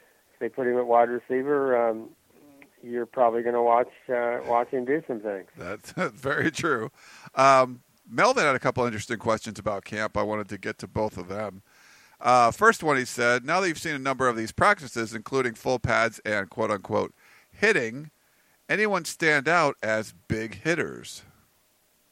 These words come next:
Speaker 1: Uh,
Speaker 2: They don't really do much
Speaker 1: guys,
Speaker 2: of that, right? <laughs>
Speaker 1: guys
Speaker 2: Yeah.
Speaker 1: that you haven't seen, uh, maybe always get the hit. Uh, guys like, for example, Anthony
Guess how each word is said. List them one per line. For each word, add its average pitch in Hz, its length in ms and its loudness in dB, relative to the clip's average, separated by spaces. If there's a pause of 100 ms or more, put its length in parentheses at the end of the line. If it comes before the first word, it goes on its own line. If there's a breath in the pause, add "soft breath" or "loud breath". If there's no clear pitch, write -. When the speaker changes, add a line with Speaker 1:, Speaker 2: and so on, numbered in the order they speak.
(1400)
Speaker 1:
Uh, 202 560 8 (800 soft breath)
Speaker 2:
They 170 80 0
don't 202 100 0
really 185 240 2
do 151 120 4
much 233 160 4
Speaker 1:
guys, 262 100 6
Speaker 2:
of - 60 -4
that, - 220 -6
right? 107 260 -4
<laughs> 175 60 0
Speaker 1:
guys 247 300 6
Speaker 2:
Yeah. 254 60 0
Speaker 1:
that 240 80 -2
you 208 380 8
haven't 220 340 6
seen, 156 420 2 (400)
uh, 165 180 4 (100)
maybe 160 380 4
always 151 460 6
get 147 180 0
the 151 60 0
hit. 143 360 2
Uh, 127 360 4 (1000 soft breath)
guys 208 220 2
like, 202 200 6
for 196 120 4
example, 175 500 4
Anthony 170 340 4